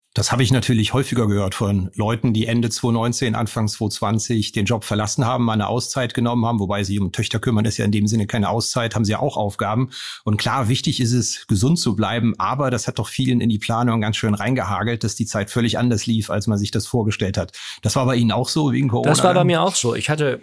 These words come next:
Speaker 2: ich hatte vor, viel mehr mit meiner, ähm, Familie, die, ähm, in Deutschland, ähm, äh, und in Amerika wohnen, äh, Zeit zu verbringen. Das ging natürlich dann nicht. Ich wollte für meine älteste Tochter eine Unitour machen in Amerika, damit sie sich die Uni aussuchen kann. Das konnte natürlich auch nicht passieren.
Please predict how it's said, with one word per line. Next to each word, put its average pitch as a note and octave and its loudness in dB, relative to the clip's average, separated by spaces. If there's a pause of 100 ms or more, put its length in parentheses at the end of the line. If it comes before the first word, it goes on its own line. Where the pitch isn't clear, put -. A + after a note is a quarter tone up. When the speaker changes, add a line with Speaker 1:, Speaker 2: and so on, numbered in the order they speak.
Speaker 2:
ich A2+ -10
hatte D3+ -2
vor, C#3 -2
viel D3+ -4
mehr C3+ 0
mit A#2+ -4
meiner, A#2+ -2
ähm, A#2 -6
Familie, C3 2
die, A#2 -2
ähm, G#2+ -4
in A2+ -4
Deutschland, B2 -2
ähm, A2+ -4
äh, G#2 -2
und A2 -2
in - -2
Amerika C3 0 (160)
wohnen, C3+ 0 (580)
äh, A#2+ -2 (240)
Zeit C#3+ 4
zu C#3 -2
verbringen. C3+ 0
Das - -2
ging C3+ 2
natürlich A#2+ 0
dann G#2+ -2
nicht. E3+ 0 (540)
Ich F#2+ -6
wollte B2 4
für A#2+ -2
meine A#2+ 0
älteste C3 -2
Tochter C3 0
eine A2+ 0
Unitour D3+ 0
machen C3+ 0
in B2+ -2
Amerika, B2+ 0
damit A2+ -2
sie A2+ -8
sich G#2 -6
die A#2+ -4
Uni C#3 2
aussuchen C3+ 0
kann. C3 0
Das A#2+ -4
konnte A#2 -2
natürlich A2 -2
auch C3 0
nicht D3 0
passieren. D3 0